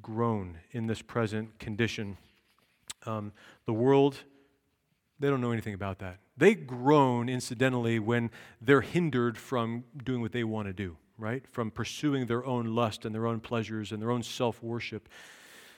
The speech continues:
But the child of God, he feels the, the pain that the Lord feels, a-, and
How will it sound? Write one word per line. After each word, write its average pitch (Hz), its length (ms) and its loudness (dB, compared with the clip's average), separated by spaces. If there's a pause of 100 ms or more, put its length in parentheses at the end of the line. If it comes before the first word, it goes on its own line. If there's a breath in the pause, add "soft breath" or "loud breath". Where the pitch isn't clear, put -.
(140 loud breath)
But - 140 0
the 135 60 -6
child 226 380 0
of 110 120 -6
God, 113 500 2 (340)
he 208 280 0
feels 127 880 -2
the, 117 300 0 (560 loud breath)
the 139 80 -2
pain 156 440 -4
that 117 100 -8
the 120 60 -4
Lord 123 300 -2
feels, 95 720 -12
a-, 139 60 -8
and 143 320 -8